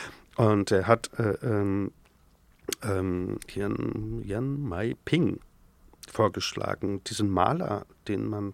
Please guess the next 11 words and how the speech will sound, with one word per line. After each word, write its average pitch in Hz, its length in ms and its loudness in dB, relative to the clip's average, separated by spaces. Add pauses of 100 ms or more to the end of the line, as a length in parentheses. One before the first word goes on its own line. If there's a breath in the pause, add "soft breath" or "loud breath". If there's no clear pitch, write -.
ich - 140 -8
glaub, - 180 -14
seit - 260 -6
den - 140 -10
achtzigern 151 720 -4
schon - 320 -6
kennt, 156 600 -6
vielleicht - 260 -14
seit - 200 -10
den 110 120 -6
neunzigern. 131 680 -6